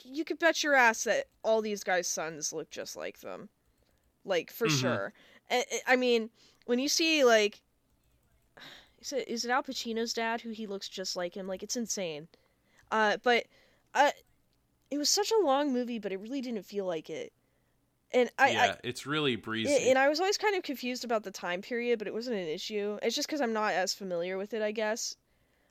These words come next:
Speaker 1: Um,
Speaker 2: Mm-hmm.
Speaker 1: seeing, I, I can't remember the main character's name,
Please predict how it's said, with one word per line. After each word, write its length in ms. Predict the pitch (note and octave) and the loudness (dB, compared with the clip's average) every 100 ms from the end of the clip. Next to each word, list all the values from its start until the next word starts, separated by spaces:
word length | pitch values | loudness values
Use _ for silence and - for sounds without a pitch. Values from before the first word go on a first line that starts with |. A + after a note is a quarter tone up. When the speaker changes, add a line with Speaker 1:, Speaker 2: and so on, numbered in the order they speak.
| _ | _
Speaker 1:
Um, 440 | G3+ G3 F#3+ F3+ G#3+ D3+ | 2 4 4 0 -4 -8
Speaker 2:
Mm-hmm. 260 | B2 A#2 A2+ - _ _ _ _ - | -6 -6 -10 -14 _ _ _ _ -10
Speaker 1:
seeing, 920 | - - - B3 C#4+ C#4+ C#4+ C4+ D4 - _ | -2 0 0 0 4 6 6 4 -4 -12 _
I, 140 | A3+ A3+ | 2 2
I 100 | G#3+ A3+ | 2 -4
can't 260 | B3 G3+ | -4 -6
remember 280 | F#3+ F#3 F3 | -4 -6 -6
the 60 | E3 | -8
main 180 | E3 | -10
character's 420 | E3 D#3+ E3+ D3+ D3+ | -12 -16 -14 -16 -14
name, 320 | C#3 D3 | -14 -14